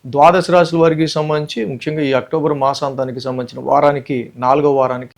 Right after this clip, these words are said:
మేషరాశి వారికి సంబంధించి చూద్దాం. మేషరాశి వారికి ఇక్కడ ముఖ్యంగా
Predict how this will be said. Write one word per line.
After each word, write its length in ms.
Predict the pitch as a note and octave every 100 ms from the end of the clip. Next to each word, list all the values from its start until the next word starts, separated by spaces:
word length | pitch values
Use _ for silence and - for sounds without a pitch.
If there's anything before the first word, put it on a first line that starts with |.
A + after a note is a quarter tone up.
| _ - - _ - _ _ _ _ -
మేషరాశి 640 | C3 D3+ E3+ G3 G3+ F#3
వారికి 600 | F#3+ F3+ F3 F#3+ D#3+ C3
సంబంధించి 320 | - D#3 D#3 D3+
చూద్దాం. 260 | D3 F#3+
మేషరాశి 520 | D3 E3 F3+ F3+ E3+
వారికి 280 | E3+ E3 F3+
ఇక్కడ 500 | D#3 D3+ - _ C3+
ముఖ్యంగా 580 | C3+ B2+ D#3+ D#3 C3